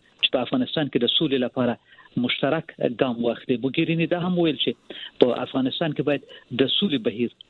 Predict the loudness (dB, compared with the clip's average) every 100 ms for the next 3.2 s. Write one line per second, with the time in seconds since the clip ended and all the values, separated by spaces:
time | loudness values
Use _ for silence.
0 | _ 0 0 2 2 2 2 2 0 -2
1 | _ _ -6 0 0 0 -6 -6 -2 0
2 | 2 2 0 2 0 0 -2 0 2 2
3 | -2 -6